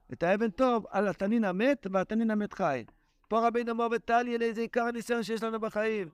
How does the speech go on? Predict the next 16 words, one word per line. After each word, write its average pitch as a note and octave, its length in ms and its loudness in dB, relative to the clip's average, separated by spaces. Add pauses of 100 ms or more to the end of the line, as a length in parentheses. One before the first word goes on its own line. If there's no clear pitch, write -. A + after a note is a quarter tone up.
(600)
שמטיל A3+ 500 -2
בנו B3 260 2
ספק, B3+ 520 0 (680)
כמו F3+ 140 -4
שרבינו G#3+ 320 2
אמר A3+ 240 2
פה A3 100 2
בשורה F#3+ 320 0
השלישית, F#3 380 -2 (1080)
בעמוד F#3 440 2
ו-, G3 200 2 (320)
ועמוד F#3 460 2
ב', D#3 160 4 (460)
שעדיין A#3 420 -2
יש A#3 140 -4
ספק B3 220 -2